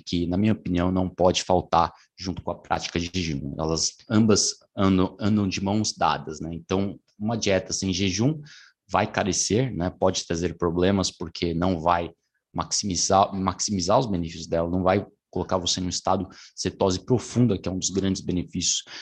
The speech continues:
do jejum. E um, e um jejum sem uma dieta também vai elevar a sua glicemia. Não adianta você fazer jejum dezesseis horas todos os dias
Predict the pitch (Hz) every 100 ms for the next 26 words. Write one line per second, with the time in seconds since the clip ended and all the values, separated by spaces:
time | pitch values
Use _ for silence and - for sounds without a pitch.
0 | - - 92 87 85 101 131 - - -
1 | - 240 190 - 135 165 175 175 151 160
2 | 113 147 160 - 123 113 113 113 95 98
3 | - 143 104 110 120 127 135 110 117 120
4 | 123 - 147 123 87 92 87 95 101 95
5 | 101 95 95 95 87 98 95 90 98 87
6 | 87 87 - 113 110 107 95 104 127 -